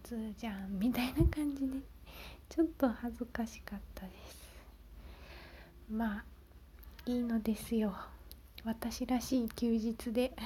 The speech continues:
<laughs> 財布を忘れるっていうところも私らしくていいね。私らしい休日だなって思います。まあ、財布は忘れたけど、あのー、目いっ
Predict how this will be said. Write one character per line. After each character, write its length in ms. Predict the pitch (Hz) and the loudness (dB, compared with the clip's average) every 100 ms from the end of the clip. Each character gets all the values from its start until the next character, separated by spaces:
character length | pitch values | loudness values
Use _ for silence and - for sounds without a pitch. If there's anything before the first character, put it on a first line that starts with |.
| 240 - - - | -6 -10 -16 -18
<laughs> 480 | - - - - - | -12 -8 -8 -10 -12
財 280 | - 233 233 | -2 0 4
布 200 | 254 247 | 6 6
を 80 | 233 | 4
忘 200 | 226 262 | 2 2
れ 80 | 240 | 4
る 80 | 269 | 4
っ 60 | 302 - - - | 4 -2 -18 -6
て 80 | 233 | -2
い 180 | 214 196 | 0 -2
う 40 | - | -4
と 100 | 214 | -4
こ 160 | - 240 | 0 2
ろ 140 | 247 | 2
も 80 | 196 - | 0 -6
私 500 | - - 196 - 185 | -12 -8 -6 -4 -2
ら 120 | 208 | -2
し 140 | - | -4
く 100 | - | -6
て 140 | - 214 | -6 -2
い 40 | |
い 320 | 190 208 285 - - - | 2 2 0 -6 -8 0
ね。 220 | 226 262 - - - | 0 0 -6 -16 -12
私 340 | - 208 - | -8 -6 -4
ら 120 | 208 | -4
し 160 | - 247 | 2 2
い 40 | |
休 120 | 226 220 | 4 2
日 340 | - - 214 | 0 -6 -4
だ 140 | 220 | 0
な 220 | 220 240 254 | 2 4 2
っ 40 | |
て 180 | - 226 | 2 0
思 220 | 208 226 | 2 2
い 80 | 226 | 2
ま 240 | 226 226 | 2 0
す。 160 | - - - - - - - - - - - - - - - - | -4 -16 -20 -20 -16 -14 -12 -10 -10 -12 -14 -14 -14 -14 -16 -8
ま 240 | 240 220 214 | -2 -2 -2
あ、 20 | 202 208 - - - | -6 -10 -14 -10 -6
財 160 | 214 | -2
布 100 | 220 | 0
は 100 | 240 | 2
忘 320 | 226 220 - | 2 2 2
れ 100 | 254 | 2
た 180 | 262 320 | 4 4
け 140 | 320 254 | 8 6
ど、 220 | 254 277 - - - - - | 6 -4 -14 -18 -16 -14 -8
あ 80 | 208 | -6
の 20 | |
ー、 640 | 208 202 202 202 196 196 | -6 -6 -6 -8 -8 0
目 180 | 220 | 6
い 20 | |
っ 20 | 262 | 6